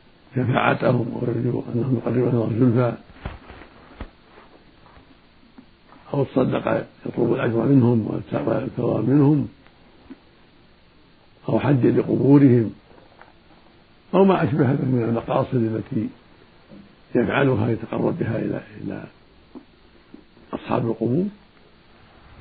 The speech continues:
هو يكون بهذا قد عبدهم وجعلهم آلهة يعبدهم مع الله بصلاته لهم أو دعائه لهم أو ذبحه لهم أو نذره لهم أو غير ذلك،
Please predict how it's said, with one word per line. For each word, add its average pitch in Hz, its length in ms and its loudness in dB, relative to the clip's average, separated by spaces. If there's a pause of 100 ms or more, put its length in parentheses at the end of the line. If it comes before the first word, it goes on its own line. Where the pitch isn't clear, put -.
(380)
هو 156 80 4
يكون 151 220 4
بهذا 143 340 2
قد 120 200 -4
عبدهم - 460 -4 (3000)
وجعلهم 131 500 0 (180)
آلهة 101 280 -2 (220)
يعبدهم 117 440 -2
مع 101 160 -6
الله 120 300 -6 (1400)
بصلاته 110 360 -2
لهم 117 440 0
أو 113 100 -6
دعائه 113 560 -2
لهم 117 400 -4 (180)
أو 107 60 -10 (1400)
ذبحه 101 220 -2
لهم 110 540 4
أو 120 140 -6
نذره 113 440 0
لهم 117 240 0
أو 165 160 -2
غير 123 100 -4
ذلك، 98 300 -6